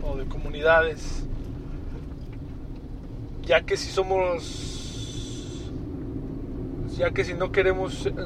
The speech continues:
aceptar los cambios, va a ser muy difícil que nos adaptemos, porque la, a final de cuentas la decisión ya está tomada, ya el cambio, el cambio de sistema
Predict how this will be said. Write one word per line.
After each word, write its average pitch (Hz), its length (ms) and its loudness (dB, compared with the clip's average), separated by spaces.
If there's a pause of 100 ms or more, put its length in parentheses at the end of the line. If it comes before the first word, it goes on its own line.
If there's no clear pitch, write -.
aceptar 165 420 4
los 190 200 6
cambios, 180 360 4
va 180 100 8
a 180 40 2
ser 196 160 2
muy 196 220 2
difícil - 580 -2
que 165 140 -2
nos 147 180 0
adaptemos, 151 540 4
porque 160 280 -2
la, 165 200 6
a 151 60 2
final 202 280 4
de 196 100 8
cuentas 196 320 6
la 170 120 8
decisión 170 420 2
ya 180 80 2
está 170 180 2
tomada, 156 480 0
ya 143 220 2
el 147 140 0
cambio, 147 540 8 (1300)
el 139 80 -2
cambio 165 460 6
de 147 640 4
sistema 180 720 4